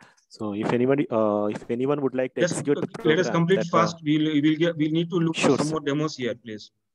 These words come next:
Speaker 1: Yeah, sure, sir. Sure.
Speaker 2: Please come forward, or anyone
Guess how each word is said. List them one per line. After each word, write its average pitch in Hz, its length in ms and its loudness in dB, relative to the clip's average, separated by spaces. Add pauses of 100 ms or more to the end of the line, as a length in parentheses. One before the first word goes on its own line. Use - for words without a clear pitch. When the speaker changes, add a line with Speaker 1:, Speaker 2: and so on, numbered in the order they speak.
Speaker 1:
Yeah, 107 160 -18
sure, - 300 -20
sir. - 180 -20 (140)
Sure. - 180 -18 (3750)
Speaker 2:
Please 170 240 -4 (280)
come 139 180 -12
forward, 151 400 -2
or 135 140 -6
anyone 147 440 -2